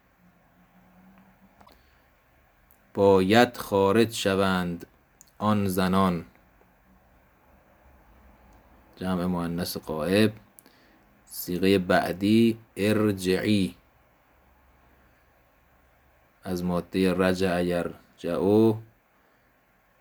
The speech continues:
صیغهٔ شمارهٔ ده،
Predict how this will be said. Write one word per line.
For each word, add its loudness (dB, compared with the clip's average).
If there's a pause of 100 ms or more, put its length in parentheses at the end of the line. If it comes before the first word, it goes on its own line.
(200)
صیغهٔ 0
شمارهٔ 2 (840)
ده، 2